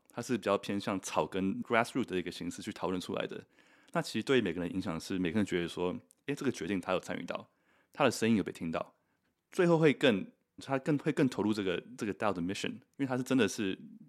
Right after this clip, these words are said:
这个 mission 是大家一起拥有的，不只是这个公司是谁说什么 A 说或是 B。短期上你或许这样感觉起来比较没有效率，但长期来说，如果大家都更相信这个 mission，更相信这个组织，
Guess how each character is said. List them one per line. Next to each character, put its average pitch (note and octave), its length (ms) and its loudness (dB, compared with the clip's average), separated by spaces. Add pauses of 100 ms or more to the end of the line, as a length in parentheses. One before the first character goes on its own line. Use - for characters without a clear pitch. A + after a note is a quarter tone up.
(280)
这 C3 100 -4
个 A#2+ 140 6
mission B2+ 260 2
是 F2 60 -4
大 G#2+ 100 2
家 - 60 0
一 - 20 -2
起 F#2+ 140 -6
拥 D#2+ 100 -6
有 E2 140 -4
的， - 120 -8 (120)
不 - 60 -6
只 F2+ 120 -12
是 G2 180 -8
这 G2+ 60 -2
个 F2+ 80 2
公 F2+ 180 -4
司 E2+ 280 -4
是 - 180 -8
谁 F2+ 160 -4
说 - 220 -6
什 - 140 -14
么 - 180 -8
A F#2 140 -6
说 G2+ 200 -10
或 G2+ 100 -8
是 F#2 60 -6
B。 - 260 -8 (720)
短 A#2 180 4
期 A#2 140 2
上 C#3+ 180 6
你 G#2+ 140 8
或 D#3+ 160 6
许 F2+ 160 -2
这 G2+ 100 0
样 G2 140 2
感 E2+ 160 -8
觉 F2 80 -6
起 - 160 -6
来 - 120 0 (440)
比 A#2 60 -6
较 A2 60 2
没 G#2 100 6
有 E2 80 2
效 - 140 -4
率， - 200 -10 (500)
但 D3 160 2
长 A2 240 2
期 - 120 0
来 F#2 80 4
说， G2 300 0
如 C3 80 0
果 A2+ 100 4
大 A2+ 160 0
家 G#2 100 6
都 G2+ 140 4 (180)
更 A#2 100 0
相 G2+ 180 0
信 G2+ 120 -2
这 F2+ 80 -4
个 F2 100 -2
mission， F2 280 -2 (100)
更 A#2+ 120 -4
相 G#2+ 160 -4
信 G#2 80 -4
这 G2+ 60 -6
个 F2+ 60 0
组 - 140 -12
织， - 200 -12